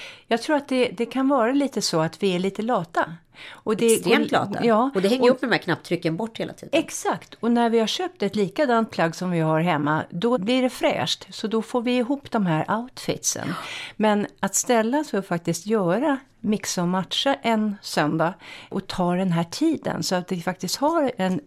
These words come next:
Speaker 1: uppsjö med olika outfits som vi ska komma ihåg i veckan som kommer. Då har vi ju shoppat hemma, så att säga.
Speaker 2: Exakt, det är de här kapselgarderoberna man pratar
Speaker 1: Ja.
Speaker 2: om då, som är spännande.
Speaker 1: För min egen del så, så,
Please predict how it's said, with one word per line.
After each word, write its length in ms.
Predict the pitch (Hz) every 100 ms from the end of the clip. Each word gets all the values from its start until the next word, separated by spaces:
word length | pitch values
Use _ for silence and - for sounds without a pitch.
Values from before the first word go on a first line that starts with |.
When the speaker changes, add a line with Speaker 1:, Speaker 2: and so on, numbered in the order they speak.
| -
Speaker 1:
uppsjö 640 | 208 - - 175 - 180 165
med 180 | 170 -
olika 600 | 175 156 156 175 165 165 - - -
outfits 540 | - 285 - 180 170 -
som 140 | 165
vi 100 | 170
ska 160 | 165 175
komma 220 | - 180
ihåg 320 | 196 277 180 196
i 100 | 180
veckan 300 | 175 175 175
som 140 | 185
kommer. 440 | 247 294 196 170 - - - -
Då 100 | 202
har 160 | 240
vi 100 | 285
ju 120 | 285
shoppat 460 | 269 254 - 170 -
hemma, 400 | 240 185 233 311
så 160 | - -
att 60 |
säga. 280 | - - -
Speaker 2:
Exakt, 320 | 196 - 254 -
det 60 |
är 40 | 226
de 80 |
här 100 | 190
kapselgarderoberna 1080 | - 226 - - 165 170 170 214 247 220 208
man 160 | 185 170
pratar 200 | 190 226
Speaker 1:
Ja. 220 | 233 190
Speaker 2:
om 120 | 170
då, 180 | - 175 - -
som 180 | - 165
är 60 |
spännande. 440 | - - - - - _ _ _ -
Speaker 1:
För 80 |
min 160 | 214 214
egen 300 | 220 202 311
del 160 | 220 180
så, 300 | 190 175 -
så, 240 | - 185